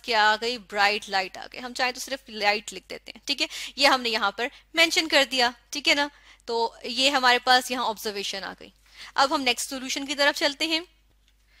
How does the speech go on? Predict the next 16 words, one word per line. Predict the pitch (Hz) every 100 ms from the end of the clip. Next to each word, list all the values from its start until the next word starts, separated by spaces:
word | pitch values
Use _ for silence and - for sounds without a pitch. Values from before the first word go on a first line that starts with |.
| - - -
अब | 294 302
यहाँ | 349 330 339
पर | 339
हम | 339 320
क्या | 311
करेंगे | 302 302 294 294
कि | 285 302
एसिटिक | 247 262 294 285 -
acid | 254 254 302 247
लिया, | 226 226
वो | 254 262
एक | 302
वीक | 254 269 262
एसिड | 247 240
होता | 208 233
है, | 254 269